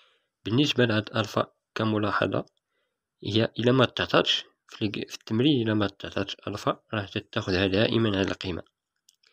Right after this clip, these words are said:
حيت ممكن يعطيها ليك زيرو فاصلة زيرو واحد، زيرو فاصلة زيرو زيرو واحد.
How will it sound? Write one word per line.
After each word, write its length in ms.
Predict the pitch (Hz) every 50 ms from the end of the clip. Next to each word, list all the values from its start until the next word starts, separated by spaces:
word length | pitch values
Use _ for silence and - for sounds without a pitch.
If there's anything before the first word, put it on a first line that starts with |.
| _ _ _ _ _ _ _ _ _ _
حيت 200 | _ - 104 -
ممكن 300 | 127 139 131 127 - 127
يعطيها 320 | 117 92 87 - 107 101 101
ليك 180 | 101 98 -
زيرو 180 | 92 92 92 98
فاصلة 380 | 98 107 101 - 101 98 101 98
زيرو 280 | 98 95 95 98 101
واحد، 160 | 110 110 - - - _ _ -
زيرو 160 | 95 98 101
فاصلة 360 | 98 - 101 98 107 104 104 98
زيرو 240 | 101 98 98 101
زيرو 300 | 95 92 92 95 95 101
واحد. 180 | 113 117 - -